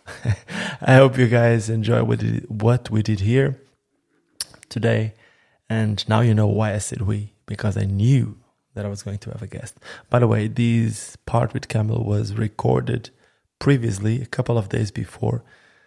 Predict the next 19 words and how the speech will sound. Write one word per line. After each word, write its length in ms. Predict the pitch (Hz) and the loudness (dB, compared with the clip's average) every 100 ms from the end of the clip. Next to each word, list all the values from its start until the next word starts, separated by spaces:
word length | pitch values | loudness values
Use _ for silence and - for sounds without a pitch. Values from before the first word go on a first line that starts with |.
| _ _ _ _ - | _ _ _ _ -4
And 560 | 117 117 113 113 110 - | -2 0 -2 -2 -2 -2
I'm 180 | 107 | -2
actually 340 | 123 - 131 131 | -2 -2 -2 -2
doing 320 | 113 123 117 | 0 -2 0
a 60 | 101 | -2
live 300 | 101 107 - | -2 -4 -6
stream 320 | - 104 101 | -6 -4 -4
of 180 | 95 95 | -6 -6
these 520 | 104 110 127 - _ _ _ _ _ _ _ | -4 -4 -6 -14 _ _ _ _ _ _ _
with 720 | 120 120 117 107 117 - 117 | -6 -4 -2 -4 -6 -10 -10
my 240 | 107 107 101 | -8 -6 -6
YouTube 600 | 101 101 156 - 196 165 | -8 -2 -2 -2 -4 -2
members 1000 | 175 170 160 170 190 208 208 - - - _ - | -2 0 0 -2 -2 -2 -4 -8 -14 -18 _ -6
and 560 | 113 135 147 151 - _ _ _ _ _ _ _ | -2 -2 -2 -4 -8 _ _ _ _ _ _ _
with 380 | 117 110 113 _ _ _ _ _ _ | -4 -4 -6 _ _ _ _ _ _
my 320 | 120 107 - - - | -20 -12 -12 -10 -6
patrons. 680 | 113 - - 110 110 - _ | -6 -6 -12 -10 -12 -14 _
So 220 | - 107 | -14 -8
they're 280 | 101 107 104 | -4 -4 -4